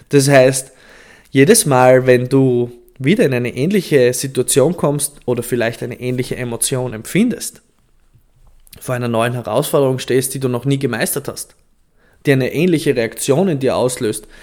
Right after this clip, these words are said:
dann kannst du dich daran zurückerinnern, was du beim letzten Mal gemacht hast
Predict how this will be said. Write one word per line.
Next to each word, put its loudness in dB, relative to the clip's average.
dann -2
kannst 0
du -10
dich -4
daran 2
zurückerinnern, -2
was -2
du -2
beim 0
letzten -2
Mal -10
gemacht -16
hast -20